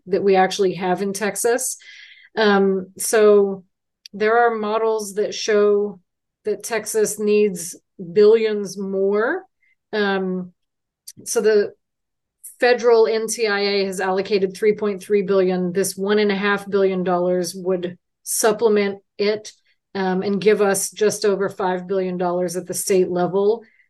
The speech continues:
to reach unserved and underserved areas. Um, and those are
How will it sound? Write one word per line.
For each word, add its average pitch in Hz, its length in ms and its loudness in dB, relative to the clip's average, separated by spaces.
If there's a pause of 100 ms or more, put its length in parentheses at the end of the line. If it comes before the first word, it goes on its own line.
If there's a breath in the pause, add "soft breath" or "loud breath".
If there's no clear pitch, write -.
(160)
to - 180 -6
reach 214 640 -6 (600)
unserved 226 880 2
and 190 260 -4
underserved 220 1000 0
areas. 220 760 -2
Um, 196 280 -2
and 185 160 0
those 196 360 4
are 185 680 2